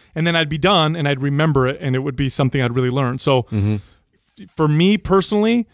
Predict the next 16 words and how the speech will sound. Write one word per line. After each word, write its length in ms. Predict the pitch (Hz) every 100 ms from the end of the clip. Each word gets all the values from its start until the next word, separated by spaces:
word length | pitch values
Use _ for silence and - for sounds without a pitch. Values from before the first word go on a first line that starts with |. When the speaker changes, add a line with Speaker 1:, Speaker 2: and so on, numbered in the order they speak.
| _ _ _ _ _
Speaker 1:
the 100 | 156
best 380 | 123 175 180 -
exercise 600 | 180 185 175 - 156 151
I 140 | 147 156
do 160 | 175
for 180 | - 175
my 440 | 160 156 151 147 156
mind 520 | 143 147 147 165 160
or 60 | 147
my 140 | 131
knowledge 580 | 127 131 135 170 190 - _ _ _ -
is 340 | 151 147 135 -
I'll 260 | 151 147 131
read 260 | 160 196
a 60 | 196
subject 720 | - 165 131 139 139 147 -